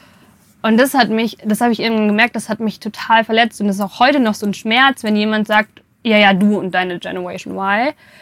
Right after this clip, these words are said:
wo ich dann irgendwie immer nur sage, "Na ja, wir hinterfragen halt Dinge und wir versuchen uns wirklich mit der Materie auseinanderzusetzen und es ist nicht so, dass wenn wir so, na ja, wir reden mal an einem Tag von dem und am anderen von dem, dass wir irgendwie nicht wissen, wo wir hinwollen, sondern wir versuchen halt zu verstehen." Und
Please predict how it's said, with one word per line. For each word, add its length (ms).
wo 120
ich 80
dann 160
irgendwie 680
immer 280
nur 200
sage, 300
"Na 120
ja, 300
wir 280
hinterfragen 640
halt 220
Dinge 260
und 80
wir 100
versuchen 360
uns 180
wirklich 240
mit 160
der 80
Materie 480
auseinanderzusetzen 840
und 80
es 100
ist 140
nicht 220
so, 180
dass 240
wenn 220
wir 140
so, 500
na 160
ja, 300
wir 180
reden 400
mal 180
an 160
einem 220
Tag 240
von 180
dem 280
und 120
am 120
anderen 300
von 240
dem, 300
dass 220
wir 380
irgendwie 380
nicht 180
wissen, 200
wo 120
wir 60
hinwollen, 420
sondern 200
wir 100
versuchen 400
halt 140
zu 100
verstehen." 680
Und 260